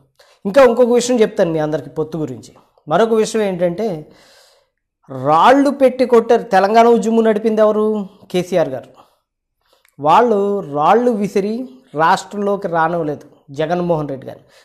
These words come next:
జగన్మోహన్ రెడ్డి గారు అభిమానులకు జఫా అని పేరు పెట్టింది కూడా శ్రీ టీఆర్ఎస్ పార్టీ వాళ్ళే. మరి వెళ్ళి మీరు పాదాలకు దండాలు పెడుతున్నారు కదా ఈరోజు, ఏ నైతిక హక్కు ఉందని? రాష్ట్రంలో ఎటువంటి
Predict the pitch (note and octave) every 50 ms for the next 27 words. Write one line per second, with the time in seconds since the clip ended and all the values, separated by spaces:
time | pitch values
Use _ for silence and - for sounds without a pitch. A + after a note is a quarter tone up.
0 | _ _ C#3 C3 C#3+ F3 F3 G3 G#3+ A3+ A3+ A3+ A3+ G#3 G#3+ G#3+ G3+ G3+ F#3 F#3+
1 | G3+ G3+ F#3 F3 E3 F#3+ G3+ G#3 G#3 G3+ F3+ D3+ C3 F3 F#3 F3+ - - A#3 A3
2 | A3 A3 G#3+ - G3+ G3+ G3 G3 G3+ G3+ F#3+ G3+ G3 G3 F#3 F3+ F#3+ F#3 F#3 F3
3 | E3+ E3 E3 E3 D#3 - _ _ _ _ _ _ _ _ _ _ _ _ _ _
4 | _ _ _ _ - - - - F3 E3+ F3+ F3 D#3 D3 C#3+ C#3+ C#3+ C#3 - -
5 | _ _ _ _ _ _ _ _ _ _ _ _ D3+ D#3 D#3+ E3 E3 D#3 - -
6 | - C#3 C3 C3 - C3 B2 A2+ A2 G#2+ - - _ _ _ _ _ _ _ _
7 | _ _ _ _ - G3 B3 B3 A#3+ B3 C4 D#4 D#4+ D#4 D4+ C#4 - - - G3+
8 | F#3+ F#3+ A#3+ B3 D4+ D#4 D#4 C4 C#4 B3 C4 C4 C4+ C4+ C4+ A#3+ C4 A#3+ A3+ B3
9 | C4 A#3 A#3+ A#3 G3+ G#3 G3 F#3 F#3+ G3 F#3 F#3 G3 G3 E3 C3 - - - _
10 | _ _ _ _ _ _ _ _ _ _ _ _ _ _ _ _ E3 F3+ G#3+ A#3+
11 | B3+ A#3 G#3+ G#3 G#3 G#3 G3+ A3 G3 F3 F3+ F3 F3 - D#3+ D#3 D3 C#3 C3 C3
12 | B2+ - - - _ _ _ _ _ _ _ _ _ _ _ _ _ _ _ _
13 | _ _ _ _ _ _ _ _ _ _ _ _ - B2 B2+ C#3+ D3+ E3 F#3+ F#3+
14 | - - G#3+ A3 A3 A3+ A3 F#3 E3 F3+ F#3 F3+ - C4 B3+ B3 B3+ C4 C4 B3+
15 | A#3 C4+ A3 - -